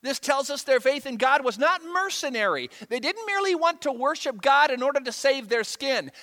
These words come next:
They were going to worship God because they loved the Lord and because they were willing to die for the Lord, even if he didn't rescue them from the furnace. And if you are going to live a no-compromise life, you better learn how to say no.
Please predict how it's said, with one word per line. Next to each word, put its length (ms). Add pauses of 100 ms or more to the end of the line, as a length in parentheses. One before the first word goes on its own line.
They 100
were 140
going 220
to 60
worship 380
God 240
because 360
they 160
loved 460
the 140
Lord 500 (220)
and 140
because 380
they 120
were 140
willing 260
to 140
die 400
for 160
the 80
Lord, 320
even 280
if 120
he 100
didn't 300
rescue 340
them 200
from 180
the 80
furnace. 720 (580)
And 140
if 100
you 140
are 80
going 240
to 80
live 240
a 40
no-compromise 840
life, 260
you 160
better 400
learn 280
how 180
to 80
say 260
no. 440